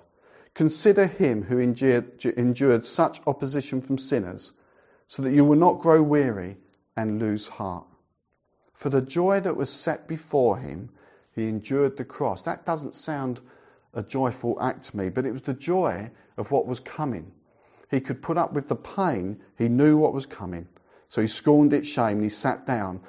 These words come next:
at the right hand of the throne of God. And I'm highlighting three things now as we come into finish, just to encourage you to be people of joy. Remember that you're, you, you are the light of the world. You can shine in this way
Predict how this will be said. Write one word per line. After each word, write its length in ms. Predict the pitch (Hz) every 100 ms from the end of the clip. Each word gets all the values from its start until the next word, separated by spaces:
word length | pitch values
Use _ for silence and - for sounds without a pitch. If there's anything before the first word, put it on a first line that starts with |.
| - -
at 100 | 85
the 80 |
right 280 | 107 110 -
hand 440 | - 107 92 90 - _ _ _ _ -
of 180 | 107 -
the 80 | _
throne 340 | - 92 95
of 100 | 95
God. 280 | 92 82 - _ _ _ _ _ _ _ _ _ _ _ _ _ _ -
And 80 | 139
I'm 100 | 139
highlighting 880 | - 190 202 156 104 - 101 95 - _ _ _ _
three 220 | - 175
things 380 | 156 143 110 -
now 320 | 95 98 98 _ _ _
as 120 | 104 107
we 60 |
come 180 | - 113
into 220 | 101 -
finish, 500 | - 101 82 - - _ _ - _
just 240 | - 220
to 80 | 247
encourage 600 | 214 - 202 170 139 104
you 140 | 101 98
to 140 | -
be 100 | 120
people 400 | - 123 107 113
of 100 | 104
joy. 340 | 117 98 82 - _ _ _ _ _ _ _
Remember 260 | - 190 180
that 240 | 156 117
you're, 200 | 139 131
you, 240 | 135 131 123
you 160 | 139 143
are 100 | 139
the 120 | 135
light 420 | 139 160 165 135
of 80 | 147
the 80 | 156
world. 340 | 131 117 101
You 80 | 127
can 200 | - 147
shine 440 | - 175 175 170
in 140 | 160 160
this 240 | 147 -
way 280 | 110 82